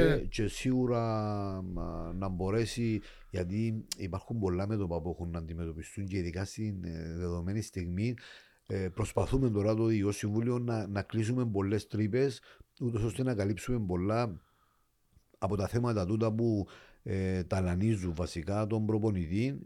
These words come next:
Speaker 2: και να τον βάλουμε σε ρα-, σε ράγες στις οποίες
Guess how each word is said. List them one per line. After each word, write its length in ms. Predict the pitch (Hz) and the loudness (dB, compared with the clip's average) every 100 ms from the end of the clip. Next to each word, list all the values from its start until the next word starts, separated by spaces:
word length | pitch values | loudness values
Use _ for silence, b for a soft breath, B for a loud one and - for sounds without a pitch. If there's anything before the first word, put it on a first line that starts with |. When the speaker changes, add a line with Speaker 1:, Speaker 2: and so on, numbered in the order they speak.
| - | -10
Speaker 2:
και 140 | - | -4
να 100 | 104 | -2
τον 140 | 95 85 | 0 0
βάλουμε 300 | 110 117 117 | 0 0 0
σε 220 | - 92 | -2 0
ρα-, 220 | 95 95 - | 0 -2 -4
σε 200 | - 92 | -2 0
ράγες 280 | 104 113 | 2 0
στις 180 | 107 113 | 0 0
οποίες 500 | 95 87 110 117 101 | 0 2 2 2 0